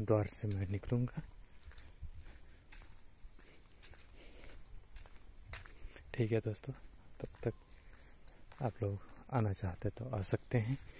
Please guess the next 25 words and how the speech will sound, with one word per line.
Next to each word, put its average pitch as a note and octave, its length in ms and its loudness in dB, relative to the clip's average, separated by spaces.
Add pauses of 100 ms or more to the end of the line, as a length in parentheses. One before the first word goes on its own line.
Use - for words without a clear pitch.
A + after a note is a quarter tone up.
(120)
संबलपुर G2 680 6 (1600)
जिला F#2+ 380 8
का G2+ 160 0
ये F#2+ 280 4 (120)
पार्क, G2 300 6 (540)
खूबसूरत G2 540 0
नज़ारा F#2 380 4
है। G#2 120 -2 (720)
देखिए, D#3 240 4
यहाँ C#3 140 4
से A#2+ 140 0 (140)
ऐसा A#2 200 2
आते A2 280 -2
हैं, D3+ 240 0 (1000)
गाड़ी G2+ 200 8
सब G#2+ 220 0
जाती A#2 280 4
है B2+ 160 4
और - 320 0
यहाँ G2+ 280 -2
का A2+ 40 8
इससे। A2 400 -2 (1120)
तो C#3+ 200 4
ये C#3+ 200 8
है D3+ 340 6